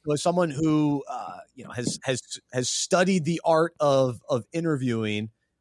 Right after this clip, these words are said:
uh, you can't, you can't overlook her, her skills and ability to get people to open up. And, and so she always, I mean,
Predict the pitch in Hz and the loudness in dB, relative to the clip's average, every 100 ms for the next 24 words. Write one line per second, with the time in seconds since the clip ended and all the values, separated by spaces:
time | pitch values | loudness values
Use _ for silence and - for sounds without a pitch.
0 | _ 123 123 120 113 131 - 170 160 156 | _ -2 2 2 0 -4 -4 0 0 -2
1 | 143 175 160 151 156 156 165 160 - - | -4 -2 0 0 2 2 2 0 -6 -20
2 | _ _ 147 151 156 147 143 147 - 156 | _ _ 0 2 2 0 -4 -4 -2 0
3 | 160 151 147 127 147 151 127 113 - _ | 0 0 -4 0 2 2 0 -2 -6 _
4 | - 143 180 - 175 165 147 156 170 170 | -10 -4 -4 -6 -4 -2 0 0 0 0
5 | 156 156 170 - 131 127 127 127 123 123 | 2 2 2 -2 -6 -2 -2 -4 -6 -6
6 | - 131 123 - _ _ - 220 240 233 | 0 2 2 -2 _ _ -2 4 4 4
7 | 190 185 | 0 -2